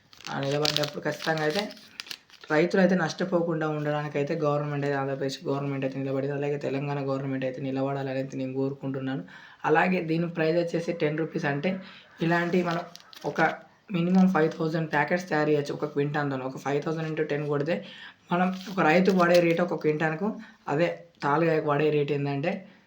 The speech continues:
ఆ, పదిహేను వందల నుంచి ఇరవై ఐదు వందలు పడుతుందట. ఇది నిన్నటి రేటు, నిన్న మా మా ఊరు నుంచి ఒక వ్యక్తి వెళ్ళాడు. అయితే నేను మా ఊరు నుంచి ఇద్దరు ముగ్గురు వెళ్ళారు. అయితే వాళ్ళని అడిగితే పదిహేను ఒకరికి పడ్డదాట, ఒకరికి ఇరవై పడ్డదాట. అంటే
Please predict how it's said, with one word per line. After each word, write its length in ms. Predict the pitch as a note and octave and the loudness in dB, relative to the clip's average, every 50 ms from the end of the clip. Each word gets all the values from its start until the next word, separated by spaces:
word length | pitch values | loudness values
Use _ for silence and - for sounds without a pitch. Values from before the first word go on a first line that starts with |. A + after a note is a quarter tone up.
| _ _ - _ _ - | _ _ -20 _ _ -6
ఆ, 340 | F3 D#3 D3 C#3+ C#3+ - - - - _ _ - - - D3+ | -2 0 0 2 0 -2 -4 -8 -18 _ _ -14 -6 -2 0
పదిహేను 400 | D3 D#3+ F3 F3+ G3 F#3 F3 E3 | 2 2 4 4 4 4 4 2
వందల 320 | D#3+ E3 D#3+ D#3+ D#3+ D#3 | 0 0 0 0 0 -2
నుంచి 240 | D3+ D3+ C#3+ - - | -2 -4 -6 -8 -6
ఇరవై 320 | - E3+ D#3 D3+ D#3+ D#3 | -4 -2 -2 0 2 2
ఐదు 80 | D3+ D3+ | 2 2
వందలు 240 | D3 D3 D3 D#3 D3+ | 0 -2 -2 -4 -2
పడుతుందట. 720 | D3+ C#3 C#3 C#3+ C#3+ C#3 C#3 C3+ C3 C#3+ D#3+ F3+ F#3+ F#3+ - - - - | -4 -4 -4 -4 -4 -4 -4 -4 -2 -2 -2 -2 -2 -6 -10 -16 -10 -6
ఇది 380 | D3 C#3+ D#3 E3+ F#3 F#3 - - - D#3+ | -4 -2 0 0 -2 -2 -6 -10 -8 -6
నిన్నటి 420 | C#3+ C#3+ D3 D#3 E3+ E3 D#3 C#3+ | -4 -2 -2 -2 -2 -2 -2 0
రేటు, 260 | C#3+ C3+ C3+ C3 D3+ | 0 0 0 0 -2
నిన్న 340 | E3 D3+ C#3+ C#3+ C#3+ C#3 C#3 | -4 -4 -4 -4 -4 -4 -4
మా 140 | C3+ C3 B2+ C3 C3+ C3+ C3+ C3+ - - - _ - - - - - - - _ - E3 | -4 -4 -4 -2 -2 -2 -2 -4 -6 -12 -20 _ -20 -20 -20 -20 -20 -20 -20 _ -4 0
మా 60 | D#3+ D#3 | 2 2
ఊరు 100 | D#3 D#3 D#3+ D#3+ | 2 2 2 0
నుంచి 120 | D#3 D3+ C#3+ | 0 -2 -2
ఒక 60 | D3 C#3 C#3+ | -2 -2 -2
వ్యక్తి 200 | C#3+ - - D3 C#3+ | -4 -2 0 0 0
వెళ్ళాడు. 300 | C#3 C#3 C#3 C#3 D3 F3+ F3+ | 2 2 0 -2 -2 -2 0
అయితే 160 | F3+ F3 F#3 F#3+ F#3+ | 0 2 2 4 6
నేను 160 | F#3+ F#3 F#3 F3+ D#3 | 6 6 6 6 4
మా 60 | D3 D3 D3 | 2 2 2
ఊరు 100 | D3+ D#3+ F3 | 2 0 0
నుంచి 120 | F3+ F3+ - | -2 -2 -2
ఇద్దరు 140 | D3 D3 D3+ | -2 -2 -4
ముగ్గురు 160 | D3 D3 D3+ C#3+ C#3+ | -2 -2 0 0 0
వెళ్ళారు. 260 | D3 D3+ D3 D3 D#3+ D#3+ | 2 0 0 0 0 -2
అయితే 140 | D3 D3 D3+ C3+ | -2 -2 -2 -2
వాళ్ళని 180 | C3+ C3+ C#3 C3 | -2 -2 -2 -2
అడిగితే 280 | C#3+ D3+ D3+ - F#3 A3 - - - - - - - - - - - - - - - _ _ - _ | -2 -2 -2 -2 -4 -4 -4 -8 -14 -20 -20 -20 -20 -20 -20 -20 -20 -20 -20 -20 -20 _ _ -6 _
పదిహేను 400 | E3 E3 E3+ F3+ F3+ F#3+ F#3+ F3+ F3 | 2 4 4 6 6 6 6 6 6
ఒకరికి 260 | - - E3+ E3 D#3 D#3 | 4 2 2 4 4 4
పడ్డదాట, 400 | D3+ D3 D3 C#3+ D3 C#3+ C#3+ D3 D#3 D#3+ | 4 2 2 2 2 2 2 2 0 0
ఒకరికి 260 | D3+ D3+ D3 C#3+ - | 2 0 0 0 0
ఇరవై 180 | C#3 C#3+ D3 D3 D3 C#3+ | 0 2 2 2 2 0
పడ్డదాట. 380 | C3+ C3+ C3+ C3+ C3 C3 C3 D3 - - D3 | 0 2 0 0 0 0 -2 -4 -4 -4 -6
అంటే 220 | C#3+ C#3 - - | -6 -4 -6 -6